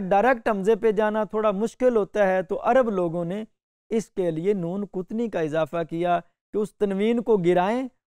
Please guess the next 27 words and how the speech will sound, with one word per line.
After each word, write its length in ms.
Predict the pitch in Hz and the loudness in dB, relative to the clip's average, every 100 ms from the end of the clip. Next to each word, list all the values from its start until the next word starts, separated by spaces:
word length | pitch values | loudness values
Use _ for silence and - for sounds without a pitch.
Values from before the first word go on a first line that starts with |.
| - | -10
उसकी 240 | 214 240 | -8 -6
एक 360 | 214 247 269 220 | 2 4 4 4
हरकत 320 | 170 226 220 | 0 -2 -2
ख़त्म 320 | - 226 277 233 | -2 0 0 0
कर 160 | 247 | 0
दें, 220 | 226 247 240 _ _ _ - | 0 -2 -6 _ _ _ 0
एक 200 | 277 277 | 2 4
रहने 320 | 277 247 175 | 2 2 -2
दें, 160 | 139 135 _ _ _ _ | -6 -14 _ _ _ _
एक 280 | 185 226 240 180 - 160 | 4 4 4 -2 -4 -6
हरकत 340 | 165 226 196 | -4 -2 -2
ख़त्म 340 | - 185 220 | -2 -2 -4
करके 340 | 214 214 196 226 | -2 -2 -2 -2
नून 520 | 190 226 254 285 254 | 0 0 0 0 0
लगा 340 | 190 175 160 160 | 0 2 2 2
दें 220 | 226 262 _ _ _ - | -2 -6 _ _ _ -4
और 160 | 196 | -2
वो 160 | 190 208 | 0 -4
ज़ेर 280 | 151 175 214 | -2 0 2
वाला 220 | 220 196 180 | 2 0 0
नून 240 | 165 208 | -4 -4
लगा 300 | 202 170 165 | -2 2 0
दें। 200 | 165 165 | 0 -8
तो 60 | 160 | -8
इस 220 | 208 - | -10 -6
तरह 240 | 170 156 151 | -2 -2 -2
से 280 | 170 196 | -4 -6